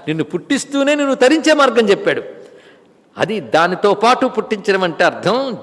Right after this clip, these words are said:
జీవులు వాళ్ళ కర్మానుగుణంగా పుట్టవలసి ఉంది గనక వాళ్ళని పుట్టిస్తూనే వాళ్ళు తరించడానికి గాను ఆయన సృష్టించాడు. వేటిని? యజ్ఞములను. యజ్ఞములతో పాటు ప్రజలను సృష్టించి,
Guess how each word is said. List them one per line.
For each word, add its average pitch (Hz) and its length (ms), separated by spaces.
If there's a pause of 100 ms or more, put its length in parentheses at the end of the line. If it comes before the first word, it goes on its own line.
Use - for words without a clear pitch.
(120)
జీవులు 214 360
వాళ్ళ 180 300
కర్మానుగుణంగా 214 1200 (600)
పుట్టవలసి 202 460
ఉంది 202 280
గనక 233 240
వాళ్ళని 214 220
పుట్టిస్తూనే 185 800
వాళ్ళు 226 180
తరించడానికి 269 760
గాను 269 540 (120)
ఆయన 190 140
సృష్టించాడు. 214 580
వేటిని? 220 480 (180)
యజ్ఞములను. 135 920 (360)
యజ్ఞములతో 233 640
పాటు 220 360
ప్రజలను 185 360
సృష్టించి, 196 840